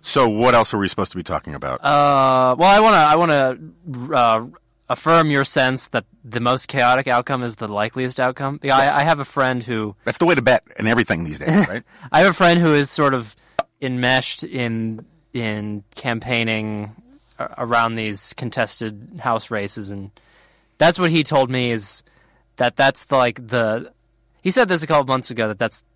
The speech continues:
Speaker 2: the likeliest outcome, but also the most entertaining possible outcome,
Speaker 1: Mm-hmm, mm-hmm.
Speaker 2: and also the most chaotic outcome, uh, which I would be, it's popcorn worthy, seeing what happens.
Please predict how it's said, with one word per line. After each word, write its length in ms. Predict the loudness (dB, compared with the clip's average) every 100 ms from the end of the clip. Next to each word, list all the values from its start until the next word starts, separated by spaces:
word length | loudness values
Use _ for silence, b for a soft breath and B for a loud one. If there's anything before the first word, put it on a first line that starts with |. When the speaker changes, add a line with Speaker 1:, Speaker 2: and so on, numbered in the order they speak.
| _ _ -6
Speaker 2:
the 100 | 0
likeliest 480 | 0 0 -2 0
outcome, 320 | 0 0 -2 -2
but 100 | 0
also 300 | 0 -2 -6
the 100 | -6
most 440 | -4 -4 -4 -8 _ _
entertaining 580 | -4 -4 -4 -4 -4 -4
possible 380 | -2 -4 -4 -4
outcome, 420 | -2 0 -2 -4 -8
Speaker 1:
Mm-hmm, 60 | -4
mm-hmm. 140 | -4 -4 -2
Speaker 2:
and 120 | 2
also 180 | 2 0
the 60 | -6
most 180 | -4
chaotic 340 | -2 0 0 0
outcome, 400 | -2 -4 -12 -12 b b b b -4
uh, 220 | 0 0
which 320 | -2 -6 -10 0
I 180 | 2
would 120 | 2 2
be, 380 | 0 2 -2 -8 b b b b
it's 120 | -6
popcorn 440 | -2 -2 -2 -6
worthy, 300 | -6 -10 -10
seeing 240 | -6 -2 -2
what 100 | 0
happens. 600 | -2 -2 -6 -8 -12